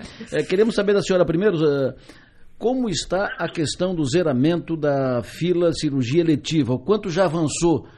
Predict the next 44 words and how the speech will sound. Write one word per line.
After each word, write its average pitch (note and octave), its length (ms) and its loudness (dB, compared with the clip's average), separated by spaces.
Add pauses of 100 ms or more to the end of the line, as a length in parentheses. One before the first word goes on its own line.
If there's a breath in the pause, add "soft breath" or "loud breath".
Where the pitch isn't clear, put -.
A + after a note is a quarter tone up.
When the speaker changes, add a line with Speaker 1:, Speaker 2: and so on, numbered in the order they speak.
(120)
Speaker 2:
de B2+ 240 0
quando E3+ 280 0
o D#3+ 40 0
programa D3 340 0
foi D3 140 0
lançado C#3+ 380 0
até F3 160 -2
agora? B2+ 540 0 (120)
Eh, B2+ 440 0
como F3 120 -6
é G3 40 -2
que - 60 -10
está - 180 2
esse, E3+ 160 0
esse D3+ 200 -4
processo, D3+ 500 0
eh, A2 400 -4 (280 soft breath)
secretária? C3+ 420 -2
A C3+ 40 -2
senhora F3 180 0
está - 180 2
Speaker 1:
O - 40 -2
programa A3 240 6
Speaker 2:
avançando F#3 500 2
na E3 80 4
velocidade D#3+ 540 2
que D#3 60 -2
a C#3+ 40 0
senhora D3+ 160 0
gostaria? D3 500 -4 (1120)
Speaker 1:
Ah, A3 180 -6
esse B3 320 -8 (160)
primeiro B3 360 -2
momento A3 440 -8
é B3+ 40 4
um B3 60 -8
momento A#3+ 540 -6
de A#3+ 340 -6
ajuste, - 560 -4
inclusive G#3+ 420 -6
com B3 120 4
as A#3 100 0
unidades A3 560 -2
hospitalares. A3 720 0